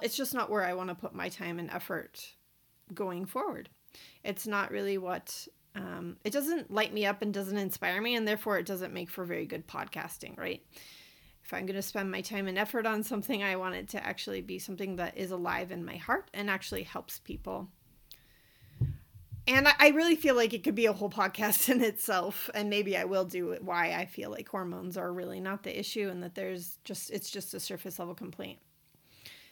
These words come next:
So what I want to talk about is I really want to help women feel more aligned with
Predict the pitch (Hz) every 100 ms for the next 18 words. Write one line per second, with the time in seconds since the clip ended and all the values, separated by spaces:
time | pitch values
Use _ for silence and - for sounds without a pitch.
0 | _ - - _ _ - 262 254 254 -
1 | _ _ - 254 294 285 262 392 427 -
2 | - 196 175 - 190 180 185 226 - 226
3 | 233 240 226 - - - 240 233 285 339
4 | 339 262 220 214 214 214 202 196 202 -
5 | 202 196 185 180 175 175 202 196 175 180
6 | 175 185 214 247 294 302 294 269 - 220
7 | 214